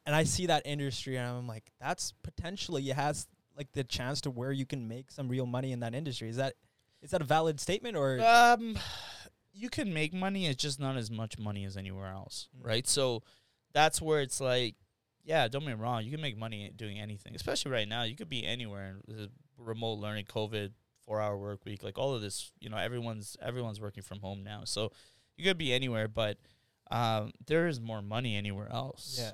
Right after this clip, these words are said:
Speaker 2: A hundred percent. I think if you're trying to make a living, I think Winnipeg's a great place. I think you're trying to, you know, make some money. If Winnipeg and live a normal life, Winnipeg's awesome. But if you're trying to do, like, next level stuff like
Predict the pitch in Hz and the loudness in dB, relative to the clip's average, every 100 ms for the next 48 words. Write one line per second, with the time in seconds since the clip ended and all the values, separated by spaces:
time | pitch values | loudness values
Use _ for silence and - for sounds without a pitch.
0 | 104 113 117 117 - - - 73 - - | -6 -6 -6 -6 -8 -6 -6 -4 -6 2
1 | 160 196 202 - 202 170 - 156 156 139 | 4 4 -2 -4 -2 -2 2 2 2 0
2 | 135 120 120 120 113 113 110 104 107 104 | -4 -2 -4 -2 -4 -4 -6 -6 -8 -8
3 | 104 104 - - 64 - 110 110 104 104 | -10 -10 -8 -10 -8 -6 -4 -4 -6 -4
4 | 104 101 104 110 107 110 113 107 - 104 | -4 -4 -6 -8 -8 -10 -12 -10 -8 -6
5 | 101 110 107 101 - - 113 107 107 104 | -4 -4 -4 -6 -10 -10 -8 -2 -2 -2
6 | 101 101 101 98 104 101 101 104 104 - | -4 -6 -6 -6 -4 -4 -4 -4 -4 -8
7 | - 180 156 139 160 - 123 113 139 185 | -8 -6 -4 -2 -2 -4 -8 -6 -6 0
8 | 220 175 143 143 123 - - _ _ _ | 2 2 0 0 -2 -4 -16 _ _ _
9 | - 120 123 117 110 113 - 127 135 - | -6 -2 0 0 0 -2 -2 2 2 0
10 | - 147 113 117 | -12 -8 -6 -6